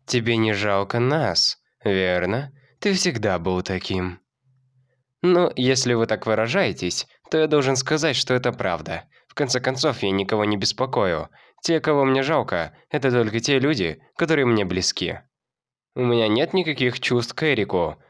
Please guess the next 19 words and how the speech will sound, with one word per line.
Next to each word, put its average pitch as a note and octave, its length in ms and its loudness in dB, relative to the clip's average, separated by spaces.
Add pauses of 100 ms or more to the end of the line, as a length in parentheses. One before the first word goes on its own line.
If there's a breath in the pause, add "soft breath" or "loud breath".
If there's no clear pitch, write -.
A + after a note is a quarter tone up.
(160 soft breath)
другим A2 400 0
моим G2+ 260 0
братьям G#2 460 0
и - 20 0
сёстрам A#2 560 0
или C#3 160 2
даже B2+ 260 2
к A#2 60 -4
отцу. F2 460 -2 (580)
Услышав A#2 640 -2
этот A#2 260 -2
ответ, B2 460 -2 (180)
Эрик C#3+ 320 0
улыбается. G2 800 0 (640)
Ты, A2 800 0
в - 80 -20
конце D#3+ 400 0
концов, D3 520 -2
интересный. G2+ 1000 -2